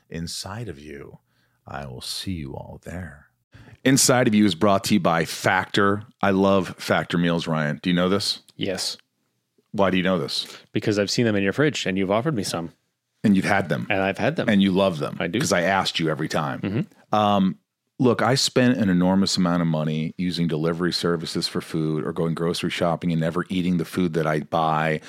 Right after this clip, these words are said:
Speaker 1: or too many leftovers. And it's just, I waste so much money. And, you know, th-, Factor Meals has really changed my life in a lot of ways because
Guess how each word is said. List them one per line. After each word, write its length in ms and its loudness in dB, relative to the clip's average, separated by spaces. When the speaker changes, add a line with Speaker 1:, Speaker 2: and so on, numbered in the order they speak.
Speaker 1:
or 380 2
too 180 0
many 400 4
leftovers. 920 0
And 340 0
it's 160 -4
just, 260 -2
I 80 0
waste 380 0
so 200 2
much 280 0
money. 440 2
And, 520 2
you 160 0
know, 480 2
th-, 320 -12
Factor 460 0
Meals 460 4
has 240 -2
really 580 2
changed 340 0
my 120 0
life 320 2
in 60 -2
a 60 0
lot 180 0
of 80 -2
ways 280 -4
because 540 -2